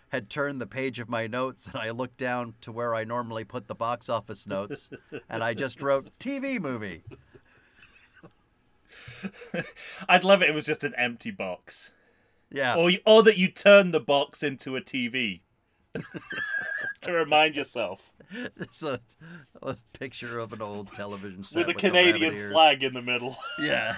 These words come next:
Speaker 1: yeah. Uh, let me ask you this. Seventeen percent
Speaker 2: Hmm.
Speaker 1: on Rotten Tomatoes.
Speaker 2: <laughs> I think it's better than that. But all
Speaker 1: Do
Speaker 2: of
Speaker 1: you?
Speaker 2: the, but all of these, um, yeah.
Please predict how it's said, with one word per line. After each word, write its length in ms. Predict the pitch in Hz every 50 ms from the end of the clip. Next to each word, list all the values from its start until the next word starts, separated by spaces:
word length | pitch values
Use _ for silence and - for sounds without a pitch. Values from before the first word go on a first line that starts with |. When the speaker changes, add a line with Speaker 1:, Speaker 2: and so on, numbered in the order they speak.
| - - -
Speaker 1:
yeah. 240 | 180 160 143 123 196 - _ _ _ - - _ _ _ _ _ _ _ _ _ _ _ _ - - _ _ _ - - _ _ _ - - _ _ _ - - -
Uh, 340 | - 156 180 190 196 196 190
let 140 | 175 214 240
me 80 | 254 247
ask 260 | 233 226 214 - -
you 100 | 214 202
this. 240 | 196 226 233 233 -
Seventeen 540 | - 185 196 208 214 208 190 - 202 160 135
percent 420 | 180 185 - - 196 214 220 202
Speaker 2:
Hmm. 60 | 180
Speaker 1:
on 80 | 165 156
Rotten 300 | 151 165 185 190 165 165
Tomatoes. 840 | 123 143 151 143 151 175 - 156 117 98 85 80 - - - - - _ _ _ _ _ _ _ _ _ _ _ _ _ _ _ _ _ _ _ _ _ _ _ _ _ _ _ _ _ _ _ _
Speaker 2:
<laughs> 0 |
I 840 | - - - - - - - - - 254 233 202 185 175 165 156 139 - - - - - - - - _ _ _ _ - - - - 185 196 202 202
think 160 | 233 247 185
it's 120 | 185 170 -
better 280 | - 170 160 143 143
than 160 | 131 123 117 123
that. 340 | 160 185 196 185 202 - - _ _ _ _ _ _ _ _ _ _
But 340 | 143 123 165 156 147 147 - -
all 100 | 156 160
Speaker 1:
Do 60 | 196
Speaker 2:
of 60 | 226
Speaker 1:
you? 160 | 220 196 233
Speaker 2:
the, 140 | 247 147 - - _ _ _ -
but 180 | - 190 185 -
all 220 | - 190 226 240 226
of 100 | 180 131
these, 380 | 147 139 135 131 127 113 -
um, 480 | 131 127 123 120 117 113 107 101 98 - _
yeah. 440 | 220 302 392 440 480 - - 101